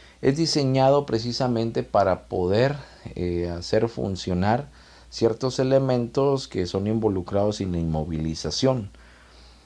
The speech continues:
Aquí tenemos lo que corresponde a la antena y vemos claramente que el pin uno corresponde a los doce voltios,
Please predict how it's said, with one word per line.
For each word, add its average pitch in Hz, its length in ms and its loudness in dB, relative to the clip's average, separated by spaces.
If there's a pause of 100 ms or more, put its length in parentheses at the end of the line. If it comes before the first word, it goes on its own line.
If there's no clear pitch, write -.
(460)
Aquí 147 240 0
tenemos 165 500 6
lo 139 140 4
que 107 160 -6
corresponde 117 640 0
a 117 100 8
la 90 120 2
antena 90 500 0 (920)
y 104 100 2
vemos 104 340 2
claramente 127 680 4
que - 120 0
el 85 120 4
pin 135 300 0
uno 139 280 2
corresponde 101 600 -2
a - 20 0
los 85 200 0
doce 82 220 2
voltios, 131 680 2